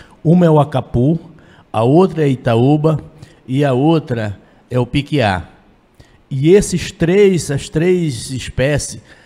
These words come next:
elas são consumidas na Amazônia de modo geral. Tanto o Piquiá,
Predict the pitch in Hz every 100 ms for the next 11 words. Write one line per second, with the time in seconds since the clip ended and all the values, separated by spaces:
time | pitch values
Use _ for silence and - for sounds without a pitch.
0 | - - 131 131 - 156 151 - _ 151
1 | 156 156 135 156 156 147 147 147 147 123
2 | 147 147 135 139 143 147 139 143 107 92
3 | 90 90 _ _ _ _ _ _ _ _
4 | _ 185 226 202 - 160 - 107 104 120
5 | 120